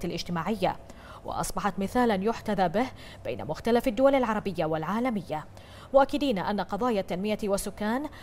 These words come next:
أصبحت تشكل أهمية كبرى لدى مختلف حكومات الدول الخليجية والعربية والعالمية، وذلك لدورها البارز في تحقيق الحياة الكريمة لكل المواطنين. من جانبها قالت الدكتورة هالة أبو علي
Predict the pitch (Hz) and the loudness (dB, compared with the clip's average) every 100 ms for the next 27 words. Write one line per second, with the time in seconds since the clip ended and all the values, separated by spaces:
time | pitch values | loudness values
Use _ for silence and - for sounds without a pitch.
0 | - - 285 - 254 269 254 269 - 240 | -4 2 2 2 0 -2 0 0 2 4
1 | 208 208 202 247 254 269 247 294 233 170 | 4 2 0 0 2 0 -2 -2 0 0
2 | 151 165 160 170 - 226 208 196 196 196 | 0 -4 -4 -6 -2 0 0 -4 -2 0
3 | 220 240 175 214 220 220 196 165 156 196 | 0 0 -2 2 2 2 -2 -4 -4 -2
4 | 208 202 220 202 196 180 156 156 175 226 | 0 2 0 0 -2 0 0 0 0 2
5 | 202 - - - - - - - 110 147 | 0 -2 -6 -6 -16 -18 -18 -10 -4 0
6 | 214 262 233 147 185 214 196 180 226 214 | 2 2 0 2 2 2 0 0 2 2
7 | 196 233 - - - 160 - - - 220 | 0 -2 -8 -14 -12 -10 -6 -6 -4 -4
8 | - 196 - 180 196 240 269 247 254 233 | -2 -4 0 2 2 2 0 2 0 2
9 | 202 240 165 - 240 254 285 269 262 233 | 2 2 0 2 2 6 4 4 2 0
10 | 165 - - - - - - - 139 123 | -6 -8 -14 -20 -20 -20 -20 -14 -10 -6
11 | 147 170 190 185 - 185 185 175 175 185 | -2 0 2 0 2 2 2 0 -4 -4
12 | - 214 208 190 214 202 175 180 175 196 | 0 2 2 2 2 4 2 2 0 2
13 | 233 | 0